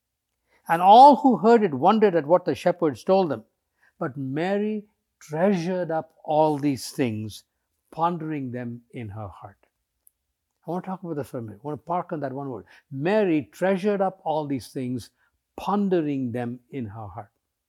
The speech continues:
Treasured, pondering these things. Let me walk you through those. The word for treasured <laughs> probably captures, best captured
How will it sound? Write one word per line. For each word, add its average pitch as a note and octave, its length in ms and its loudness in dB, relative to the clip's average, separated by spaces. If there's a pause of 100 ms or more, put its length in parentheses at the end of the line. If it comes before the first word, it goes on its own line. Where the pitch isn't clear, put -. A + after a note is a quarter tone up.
(1300)
Treasured, G3 640 -2 (320)
pondering F3 680 -2 (160)
these B2+ 400 -6
things. - 540 -12 (320)
Let C3+ 80 -10
me C3 80 -4
walk C3 300 -4
you A2+ 80 -10
through A#2 220 -16
those. G2+ 320 -20 (1120)
The D#3+ 60 -8
word B3+ 180 6
for G#3+ 140 0
treasured E3+ 760 -2 (180)
<laughs> D#3 120 -10 (960)
probably C4+ 280 4
captures, A3 640 -2
best G#3+ 300 -4
captured G3 480 0